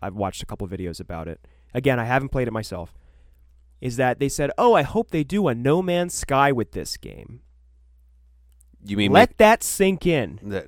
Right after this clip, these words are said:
Speaker 2: I don't
Speaker 1: What they
Speaker 2: know.
Speaker 1: mean is they hope that it's, it's a, a launch where people were underwhelmed and that th-, they stuck with the game.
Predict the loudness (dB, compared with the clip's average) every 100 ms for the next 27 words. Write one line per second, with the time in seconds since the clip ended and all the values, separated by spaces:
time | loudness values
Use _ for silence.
0 | -8 -6 -2 -2 -2 -6 -12 0 4 6
1 | 6 6 4 6 6 8 6 6 4 4
2 | 4 -2 -6 -14 -14 -8 -6 -8 -12 _
3 | _ _ _ _ -4 0 2 2 -2 -4
4 | -4 -4 -2 -2 -2 0 0 2 0 -4
5 | -12 _ _ _ -10 -10 -8 -8 -8 -6
6 | -8 0 0 0 -2 -4 -2 -6 -4 -6
7 | -6 -10